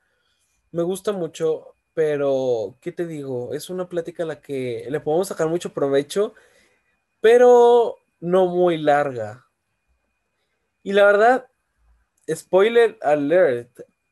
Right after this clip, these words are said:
este, va a haber un episodio por ahí, no diré nada más. Habrá un episodio que volveremos a tocar el tema.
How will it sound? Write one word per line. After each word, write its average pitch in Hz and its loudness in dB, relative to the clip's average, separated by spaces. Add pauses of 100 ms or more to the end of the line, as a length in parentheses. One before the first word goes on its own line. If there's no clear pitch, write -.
(120)
este, 123 -6 (920)
va 196 4
a - 6
haber 262 4
un 262 0
episodio 190 0
por 185 2
ahí, 262 -2 (160)
no 185 -4
diré 214 -2
nada 202 -4
más. 202 -10
Habrá 180 0
un 202 -4
episodio 233 -2
que 214 -6
volveremos 180 -2
a 190 -12
tocar 180 -4
el 180 -2
tema. 190 -12